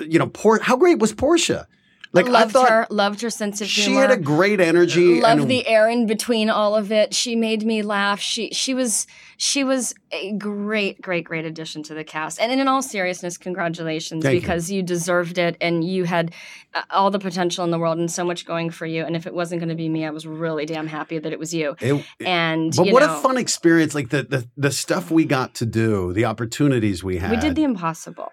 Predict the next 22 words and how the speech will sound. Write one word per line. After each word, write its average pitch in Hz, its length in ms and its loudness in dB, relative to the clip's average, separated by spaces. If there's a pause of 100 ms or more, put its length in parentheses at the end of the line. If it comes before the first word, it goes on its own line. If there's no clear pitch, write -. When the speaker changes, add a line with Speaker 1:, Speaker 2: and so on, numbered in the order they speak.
(140)
Speaker 1:
And, 123 240 0 (120)
and, 135 400 0
and, 143 200 2
and 135 260 0
how 131 180 2
much 160 200 2
fun. 151 500 -2
I 202 60 4
mean, 233 120 2
it 240 80 2
was 156 180 2
really, 208 520 4 (240)
I 160 60 2
don't 240 100 4
know 254 60 0
if - 40 -12
people 180 280 2
appreciate 123 500 0
how - 260 0
much 175 240 2
hard 131 380 2
work 120 460 0